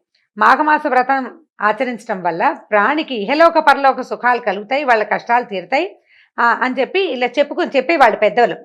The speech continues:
అయితే సంతుష్టుడైన మానవుడు ఇంకా హరికి ప్రీతికరమైన వ్రతాలను కూడా చేసి జ్ఞాని అయి సత్కర్మల్ని ఆచరించి ముక్తిని పొందుతాడు.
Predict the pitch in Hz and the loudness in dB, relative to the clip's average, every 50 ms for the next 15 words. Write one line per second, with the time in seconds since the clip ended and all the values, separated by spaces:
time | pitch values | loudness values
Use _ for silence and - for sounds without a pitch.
0 | _ _ _ _ - - 214 208 294 226 220 262 - - - _ _ _ _ - | _ _ _ _ -12 -10 -6 -2 -2 0 0 -2 -4 -6 -14 _ _ _ _ -2
1 | 247 240 277 247 - 339 349 339 330 330 320 311 302 277 233 208 208 247 285 302 | -2 -2 -2 -2 -6 -6 -4 -2 0 0 0 0 0 0 2 2 2 2 2 0
2 | 285 277 262 254 247 247 - 277 262 254 240 - - - _ _ _ _ _ - | 0 0 0 -2 -2 0 4 4 6 6 4 2 -4 -18 _ _ _ _ _ 4
3 | 247 262 311 311 - 339 339 320 320 311 320 311 - 302 285 294 294 294 277 262 | 4 4 4 4 0 -2 0 0 -2 -2 -2 0 2 2 2 2 0 -2 -2 -2
4 | 233 196 185 196 196 262 254 262 254 247 240 254 247 247 254 240 247 196 180 185 | 0 0 0 0 2 2 2 2 0 -4 -4 -2 2 2 2 2 0 -6 -8 -8
5 | - 208 202 196 - _ _ _ _ - 196 190 220 226 240 269 302 311 294 269 | -8 -12 -12 -12 -14 _ _ _ _ -16 -12 -6 -2 0 2 2 2 2 2 2
6 | 254 254 247 247 262 247 247 - 311 311 311 294 285 269 262 254 - - 226 220 | 2 0 2 2 2 0 2 4 2 2 2 2 0 -2 -2 -2 0 0 0 0
7 | 226 226 202 220 208 302 247 226 202 - - 240 233 202 220 185 180 165 165 - | 0 -4 -10 -8 -10 -8 -8 -8 -10 -10 -10 -10 -10 -8 -10 -10 -10 -10 -8 -8
8 | 165 165 - | -8 -8 -8